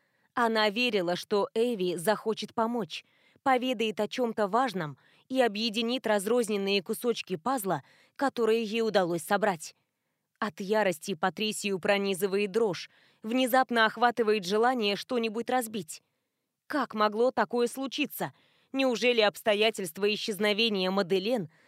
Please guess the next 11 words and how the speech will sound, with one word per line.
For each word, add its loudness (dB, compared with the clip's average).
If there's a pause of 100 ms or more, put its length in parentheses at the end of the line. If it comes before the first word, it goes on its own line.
остались 2
для 2
всех 0
незамеченными? -2 (520)
Все 0
эти -2
годы -2 (360)
Патрисия -2
сдерживала -2
свое 2
горе, -2